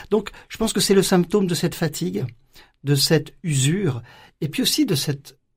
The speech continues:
de, de cet échec du politique, parce que le politique n'arrive plus à entendre un messa-, à faire entendre un message clair sur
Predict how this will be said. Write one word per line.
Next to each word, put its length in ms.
de, 220
de 120
cet 220
échec 260
du 140
politique, 840
parce 160
que 80
le 80
politique 420
n'arrive 320
plus 240
à 100
entendre 440
un 60
messa-, 260
à 60
faire 180
entendre 280
un 60
message 480
clair 300
sur 440